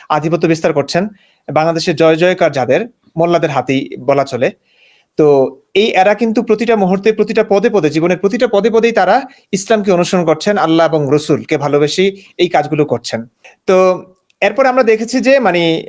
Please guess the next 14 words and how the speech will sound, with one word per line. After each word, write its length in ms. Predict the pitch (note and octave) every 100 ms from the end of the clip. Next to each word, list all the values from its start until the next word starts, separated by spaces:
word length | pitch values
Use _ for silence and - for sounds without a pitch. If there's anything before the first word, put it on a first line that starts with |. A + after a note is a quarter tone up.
| -
আমি 160 | - F#3
জানি 240 | F3+ F#3
না 80 | A#3
আসলে 260 | A3+ A#3 A#3
কোনো 300 | A#3 G3 G#3
একটা 160 | G3+
প্রেক্ষাপট 440 | A3 G3+ G#3 G#3 A3
অনুযায়ী 400 | A3 A3 A3+ A#3
কোনো 200 | A3+ G3
একটা 140 | G3
ইস্যুকে 380 | F#3+ - A#3 A3+
তৈরি 200 | A3+ A3
করে 180 | A#3 A3
হয়তো 300 | G#3 G#3